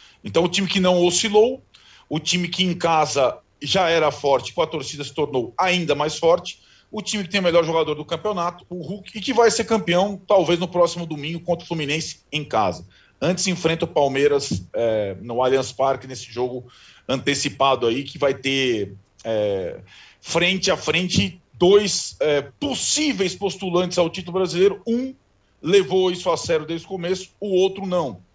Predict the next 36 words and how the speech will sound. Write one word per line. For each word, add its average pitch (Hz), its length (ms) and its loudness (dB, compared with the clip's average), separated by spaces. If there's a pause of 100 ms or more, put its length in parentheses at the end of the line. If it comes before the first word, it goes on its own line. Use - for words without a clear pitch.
(100)
O 110 80 -14
Palmeiras 151 400 -2
poderia 175 420 -6
estar 147 360 0 (420)
disputando 180 640 -4
lá 165 140 2
em 156 80 -4
cima, 185 300 -4
mas 196 240 0
em 196 80 -4
nenhum 202 100 -4
momento 170 480 -4 (460)
até 214 340 0
talvez 214 440 0
desde 254 260 -4
o - 40 -8
confronto 226 440 -6
direto 180 380 -2
entre 165 280 -6
eles 143 260 -4
lá 139 120 -2
no 131 120 -10
primeiro 131 340 -6
turno 135 200 -12
do 120 80 -4
Brasileiro, 131 720 -2 (140)
que 147 100 -4
o 135 80 0
Galo 127 320 2
venceu, 127 560 -4 (260)
o 139 100 -14
Palmeiras 165 440 2
praticamente 170 580 -2
desistiu 160 680 -4
da 113 100 0
competição. 110 640 -6